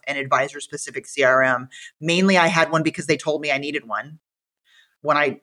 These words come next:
you know, joined Cambridge. And so, you know, they said, "Here are the four or five that the industry uses, pick one." And so I did. And now, you know, I don't miss it.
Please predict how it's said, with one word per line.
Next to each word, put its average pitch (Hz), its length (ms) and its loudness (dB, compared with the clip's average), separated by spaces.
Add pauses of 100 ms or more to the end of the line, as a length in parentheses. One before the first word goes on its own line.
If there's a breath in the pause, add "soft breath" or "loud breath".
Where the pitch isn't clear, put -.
you 151 120 -4
know, 139 80 -2
joined 139 320 -2
Cambridge. 139 720 2
And 139 240 -2
so, 143 360 4
you 143 100 -4
know, 143 60 0
they 143 120 2
said, 147 200 0
"Here 160 200 4
are 156 100 6
the 147 80 -2
four 147 300 2
or - 80 2
five 143 340 4
that 139 100 -10
the 143 120 -2
industry 143 380 -6
uses, 139 320 -2
pick - 260 -2
one." 135 420 -2 (200 soft breath)
And 160 100 -4
so 156 140 6
I 156 80 8
did. 151 480 0 (460 soft breath)
And 143 480 4
now, 165 720 6 (440)
you 170 160 2
know, 143 320 4
I 151 140 6
don't 190 200 2
miss 147 240 0
it. 135 200 2